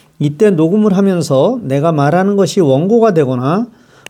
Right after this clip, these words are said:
혹은 녹음한 파일을 플레이하면 원고가 된다는 의미입니다. 만일 어디서 원고 없이 연설을 했습니다. 그런데 이 연설이 녹음이 되었다면 쉽게 연설문을 만들 수 있습니다.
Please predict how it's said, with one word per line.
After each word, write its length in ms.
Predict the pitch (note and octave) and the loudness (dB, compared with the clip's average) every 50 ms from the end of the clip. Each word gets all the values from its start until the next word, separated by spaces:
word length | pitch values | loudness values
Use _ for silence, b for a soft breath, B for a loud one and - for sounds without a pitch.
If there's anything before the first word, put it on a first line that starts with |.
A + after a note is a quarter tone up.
| B - | B -2
혹은 320 | G#3+ A3+ A#3 A#3+ F#3+ D3+ | 0 2 2 2 2 2
녹음한 480 | C3+ D3 D#3+ D#3+ G3 G#3 A3 A#3 A#3 A3 | 0 0 -2 0 0 0 0 0 -2 -2
파일을 420 | A3 A3 A3 A3 G#3+ G#3 G#3 F#3+ | -2 0 2 2 4 2 2 -2
플레이하면 880 | - - A#3+ A#3+ A#3+ A#3+ A3+ F#3+ D#3+ D3 C#3 C#3+ D3+ E3 F3+ F#3 G3+ - C#3+ | -2 -2 0 2 2 2 2 0 0 0 -2 -2 -2 -2 -4 -8 -10 -8 -4
원고가 720 | C#3 C3+ C3+ C#3+ C#3+ C#3 C3+ C3+ B2 C3+ D#3 D#3+ E3+ E3+ | -2 -2 -2 -2 -2 -2 -2 -2 0 0 0 0 -2 -2
된다는 500 | - B2+ B2 B2+ B2 C3 B2+ C3 D#3 F3 | -2 -2 -2 0 -2 -2 -2 -2 -2 -2
의미입니다. 720 | E3+ D3 C#3+ C#3 C#3 C#3 C3+ C3 B2+ B2 A2+ A#2 A2+ G#2 - _ _ _ _ b b b b b b b b b b b b | 0 0 0 0 0 0 0 0 -2 -2 -4 -6 -10 -10 -16 _ _ _ _ b b b b b b b b b b b b
만일 320 | D3+ D3 D#3 F#3+ A3+ A3 | 0 2 2 4 4 4
어디서 340 | F#3+ E3+ E3 E3+ C#3+ G3 F#3+ | 4 2 0 0 -2 0 0
원고 460 | E3+ D3+ D3+ E3 F3+ F#3+ F3 F#3+ F#3+ | 2 2 0 0 -2 -2 -2 0 0
없이 300 | F#3+ - - - - G3 | 0 -2 -6 -6 -4 -2
연설을 420 | F3 D#3 D#3+ E3+ C#3+ F3+ F3 E3+ | -2 0 -2 -2 -2 -2 0 2
했습니다. 560 | F3 D#3+ D#3+ - D#3 C#3+ C3 A#2 A#2 G#2+ G#2 _ _ b b b b b b b b _ | 0 0 0 -2 -4 -4 -4 -4 -6 -8 -10 _ _ b b b b b b b b _
그런데 340 | - - E3+ F#3 G3+ G3+ G#3 | -6 -4 -2 0 2 2 2
이 220 | F#3+ D#3 E3 G3 G3 | 0 0 0 0 0
연설이 420 | E3+ E3 E3+ D#3 F3 F3+ G3+ G#3 | 0 0 2 2 2 2 0 -2
녹음이 400 | E3 D3 D3 C#3+ D#3+ F3 F#3+ G3 | 0 0 0 0 0 0 -2 0
되었다면 840 | D#3 D#3+ D3 C3+ C3+ - C3+ A#2+ B2 C3+ D#3 F3 E3+ B2+ A#2 - B B B B B B | 0 2 0 0 0 -2 -4 -2 -2 -2 -2 -2 -2 -2 -4 -6 B B B B B B
쉽게 720 | - - - F3+ E3+ - - - - D#3+ D#3+ E3 D#3 D3 | -14 -8 -6 -6 -6 -8 -8 -2 2 2 4 4 4 2
연설문을 680 | C#3+ C#3+ D3+ D#3 C3+ D#3 E3 D#3+ D#3 D#3 D#3 D#3+ E3+ D#3+ | 0 0 -2 -2 0 0 0 0 0 -2 -2 -2 -2 -2
만들 320 | D3+ C#3+ C#3 C#3+ D#3 D3+ | 0 -2 -2 -2 -4 -6
수 140 | D3 - E3+ | -6 -6 -6
있습니다. 540 | D3 C#3 - D3 C3+ B2 A#2 A#2+ A#2 - | -6 -6 -6 -6 -6 -4 -4 -8 -10 -12